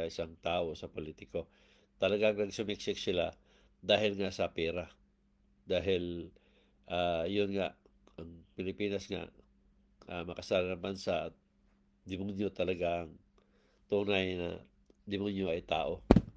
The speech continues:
Kaya nga, yun ang gawain ng mga tao sa Pilipinas dahil mala demonyo nga ang kalooban ng tao. Kaya, kita naman ninyo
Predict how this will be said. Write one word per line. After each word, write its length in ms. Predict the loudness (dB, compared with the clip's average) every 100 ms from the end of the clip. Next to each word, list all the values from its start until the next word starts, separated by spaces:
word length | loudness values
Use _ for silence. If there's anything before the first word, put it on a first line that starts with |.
| -18 -18 -20 -20 0
Kaya 160 | 4 4 4
nga, 120 | 0 -4 -12 -8
yun 220 | -2 -2
ang 80 | 0
gawain 480 | 0 2 2 0 -4
ng 120 | -12 -18 -20 -20 -20 _ -20 -20 -8
mga 160 | -2 0 2
tao 120 | 0
sa 160 | 2 -4
Pilipinas 720 | -2 -6 -2 -4 -4 -10 -16 -20 -20 _ _ _ -4
dahil 240 | -2 0
mala 240 | 0 0 0
demonyo 560 | -2 -4 -2 -2 -2
nga 120 | -2 -6
ang 100 | -8
kalooban 480 | -6 -4 -4 -2 -4
ng 120 | -6 -8
tao. 320 | -8 -8 -12 _ _ _ -20 -20 -20 _ _
Kaya, 320 | 2 4 2 -4 -20 _ -20 -20 _ -6
kita 320 | -4 0 0
naman 320 | 2 -2 -4
ninyo 320 | -6 -6 -8